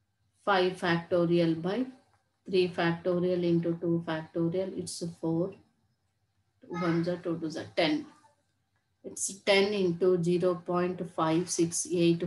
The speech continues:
whole square into zero point four three two whole cube is equal to, after the simplification, we are getting zero point two six zero.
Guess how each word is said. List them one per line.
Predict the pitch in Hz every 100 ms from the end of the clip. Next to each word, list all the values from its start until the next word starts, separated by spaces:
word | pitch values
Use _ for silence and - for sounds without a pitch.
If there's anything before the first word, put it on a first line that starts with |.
| 170
whole | 170 165
square | - - 175 175 175
into | 175 170 175 165
zero | 170 170 170 170
point | 170 170 170 170
four | 170 165 170
three | - 170 165 -
two | 175 170
whole | 170 165 165 165
cube | 165 160 -
is | 170 170
equal | 165 165 170 160 160
to, | 175 160 - _ _ _ _ _ _ _ _
after | 175 175 - 190
the | 175 233 339 -
simplification, | - 196 185 196 190 196 190 180 170 180 160 170 170 -
we | 185 175
are | 165
getting | 165 165 165 165 160 - _ _ _ _ 170
zero | 170 180 180
point | 175 180 170 160 156 185 - _ _ _ _ _ _ _ _ _ _ _ _ _ _
two | 196 202 208
six | - 175 165 - 175
zero. | 160 160 -